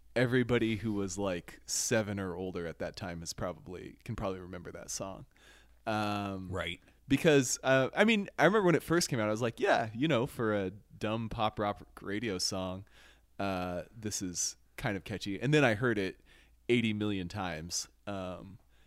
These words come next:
Speaker 1: it was only surpassed, uh, it was not surpassed probably until, uh, This Is How You Remind Me by Nickelback,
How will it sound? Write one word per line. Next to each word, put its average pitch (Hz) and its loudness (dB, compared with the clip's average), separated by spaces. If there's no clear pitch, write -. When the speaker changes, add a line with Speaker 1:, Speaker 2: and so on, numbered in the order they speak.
Speaker 1:
it 107 0
was 104 0
only 113 0
surpassed, 101 -2
uh, 90 -8
it 107 -6
was 113 -4
not 135 4
surpassed 117 0
probably 107 0
until, 95 -2
uh, 85 -4
This - -2
Is 107 -2
How 113 -2
You 101 -2
Remind 92 -6
Me 92 -12
by 85 -8
Nickelback, 82 -12